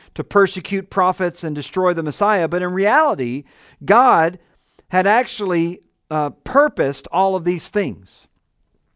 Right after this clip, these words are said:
Like Joseph, you remember back in the book of Genesis, whose brothers sold him into slavery,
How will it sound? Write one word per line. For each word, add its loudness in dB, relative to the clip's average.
Like -2
Joseph, 0
you -4
remember -4
back 0
in -8
the -8
book -10
of -16
Genesis, -6
whose -6
brothers 0
sold -4
him -4
into -6
slavery, -2